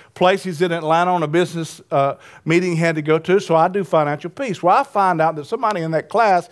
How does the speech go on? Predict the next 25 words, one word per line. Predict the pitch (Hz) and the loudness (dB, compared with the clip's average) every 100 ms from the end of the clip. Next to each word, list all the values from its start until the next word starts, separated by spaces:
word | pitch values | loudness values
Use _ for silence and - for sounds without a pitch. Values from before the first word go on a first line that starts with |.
| - - - | -20 -20 -6
has | - 214 214 214 - | 0 2 2 -2 0
this | 175 180 - - | 0 0 -2 -2
tax | 247 269 233 - | 2 2 0 -10
burden | 143 139 143 147 156 156 - - | 0 2 2 0 -6 -8 -18 -4
on | 156 160 156 | 2 2 4
them. | 151 165 | 2 2
Anybody | 156 170 165 165 | 0 2 2 4
had | 160 | 0
a | 143 | 0
tax | 165 170 - | -2 -2 -4
burden | 143 151 165 | -2 0 2
on | 147 151 | -2 0
them | 139 143 | 0 0
before? | 147 135 139 147 156 - - - - | -2 0 2 4 2 -4 -20 -20 -16
Man, | 151 170 | -2 2
that | 175 | 2
just, | 170 160 202 | 2 -4 -2
I | |
mean, | 165 165 | -2 -2
it | 147 | 0
feels | 175 185 | 2 2
like, | 160 156 156 | 2 0 0
ah, | 156 180 - - _ - | 0 0 -2 -8 _ -6
you | 139 | -2
know, | 135 | -2